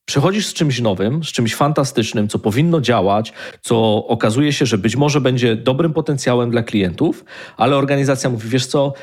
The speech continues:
już próbowaliśmy tego pięć lat temu”, albo „Nigdy tego nie próbowaliśmy, sprzedajemy to, idzie nam dobrze, zostańmy przy tym”, albo jeszcze lepiej, „Dostajemy bonus za tamto, więc po co mamy robić to?”. I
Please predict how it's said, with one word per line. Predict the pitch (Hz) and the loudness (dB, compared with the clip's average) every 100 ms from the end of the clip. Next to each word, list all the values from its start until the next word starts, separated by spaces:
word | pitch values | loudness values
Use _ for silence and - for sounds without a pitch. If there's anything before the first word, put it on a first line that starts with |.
| - - | -6 -2
już | 170 | -2
próbowaliśmy | - 175 160 180 165 139 | 0 0 2 0 0 0
tego | 139 117 | 2 0
pięć | 127 117 | 0 0
lat | 107 104 - | 0 0 -2
temu”, | 98 101 | -4 -2
albo | - 113 117 - - 165 | 0 2 0 -2 -6 0
„Nigdy | 185 170 | 0 2
tego | 165 151 | 0 2
nie | 139 | 2
próbowaliśmy, | 127 127 113 156 156 139 127 110 | 2 2 2 2 0 0 0 0
sprzedajemy | 110 - 160 160 156 139 | -2 -2 0 2 2 0
to, | 123 139 131 113 - | 2 2 2 0 -2
idzie | 151 170 | -2 0
nam | 135 120 | 0 0
dobrze, | 127 117 117 | 0 0 -2
zostańmy | 117 - 120 117 | -2 0 0 0
przy | - - 127 | -2 -2 0
tym”, | 127 117 - - _ | 0 -2 -8 -20 _
albo | 113 117 123 | 0 2 2
jeszcze | 160 - 101 | 0 0 -2
lepiej, | 92 104 127 156 - - | -2 0 -2 -2 -10 -6
„Dostajemy | 110 110 120 131 151 | -2 0 2 2 2
bonus | 120 120 131 127 - - - | 2 2 0 -2 -8 -14 -4
za | 95 101 | -2 0
tamto, | 123 110 101 123 185 - - - | 0 0 0 0 0 -2 -12 -4
więc | 104 101 | -2 -2
po | - 170 | -2 -2
co | - | 0
mamy | 135 120 113 | 0 0 0
robić | 107 98 - | -2 -4 -8
to?”. | - - - _ - | -6 -6 -10 _ 0
I | 131 135 131 | 2 2 -2